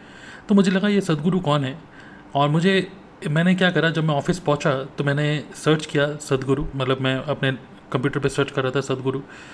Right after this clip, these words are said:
और मैंने देखा कि यार एक, अ, दाढ़ी वाड़ी बढ़ी हुई है और, अ, मतलब वाइट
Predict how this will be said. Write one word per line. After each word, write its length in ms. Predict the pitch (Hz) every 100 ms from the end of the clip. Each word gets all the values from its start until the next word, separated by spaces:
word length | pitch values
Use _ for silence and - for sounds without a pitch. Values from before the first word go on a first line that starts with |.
| - - -
और 220 | 147 156
मैंने 180 | 160 190
देखा 240 | 175 165 196
कि 180 | 190
यार 120 | 196 190
एक, 180 | 185
अ, 1040 | 185 170 165 147 135 147 139 135 131 123 135
दाढ़ी 360 | 139 127 135
वाड़ी 200 | 156 156
बढ़ी 240 | 156 127 143
हुई 140 | 160
है 240 | 151 160 147
और, 380 | 127 127 123
अ, 40 | 123 - - - - -
मतलब 500 | 143 143 135 131 123
वाइट 340 | 127 143 -